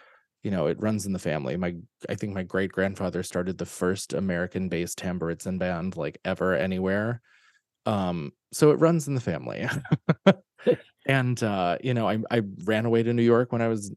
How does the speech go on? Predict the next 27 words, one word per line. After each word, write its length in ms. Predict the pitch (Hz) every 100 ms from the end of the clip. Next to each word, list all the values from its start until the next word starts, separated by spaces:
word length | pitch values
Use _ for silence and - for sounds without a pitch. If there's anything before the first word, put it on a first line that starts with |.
| -
eighteen, 440 | 110 98 117 120
right 160 | 113 101
after 180 | 104 104
high 160 | 95
school, 340 | 98 - 113 117
and 220 | 107 101
started, 540 | - 92 95 92 90 -
you 140 | 113 98
know, 240 | 82 92 107 120
started 420 | 117 - 98 104 104
a 40 |
career 380 | - 92 95 107
in 160 | 107
musicals. 640 | 104 127 85 - 62 - - _ _ _
And 200 | 107 110
so 180 | 113 101
I've 120 | 101
done 220 | 107 107
that 240 | 110 139 -
for 80 |
the 80 | 85
last, 400 | 78 73 - -
you 80 | 95
know, 320 | 73 76 101 - _ _ _
eighteen 480 | 101 98 - - 85
<laughs> 0 |
years. 640 | 73 80 - - 165 -